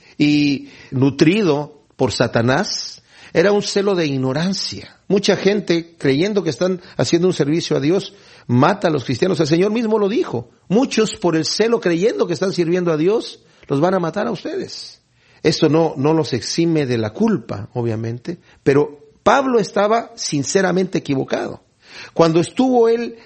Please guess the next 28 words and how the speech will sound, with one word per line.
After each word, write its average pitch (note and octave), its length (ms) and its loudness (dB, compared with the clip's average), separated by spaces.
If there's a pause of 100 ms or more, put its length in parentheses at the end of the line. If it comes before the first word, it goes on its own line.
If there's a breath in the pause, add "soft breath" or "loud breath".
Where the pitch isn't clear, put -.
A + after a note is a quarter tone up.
delante E3+ 520 2
del C#3+ 640 0
Sanedrín, C#3+ 920 0 (280)
Pablo G3 320 4
había F3 220 2
regresado F3 760 0
a, C3 680 -2
a B2 40 -4
Jerusalén C3+ 840 0
a C#3 80 2
ofrecer B2 360 2
sacrificios D#3+ 1000 -4 (460 loud breath)
y C3+ 80 2
le C#3+ 100 4
dijeron F3+ 480 2
los C3 220 -2
de, C3 300 2
los - 680 -6
judíos D3 320 2
que C#3+ 80 -6
estaban D#3+ 300 0
allí, E3+ 400 -4 (340 soft breath)
los C3+ 140 0
dirigentes C#3 460 0
de C#3+ 80 0
la C3 80 0
iglesia, C#3+ 400 -4
"Oye, E3 320 0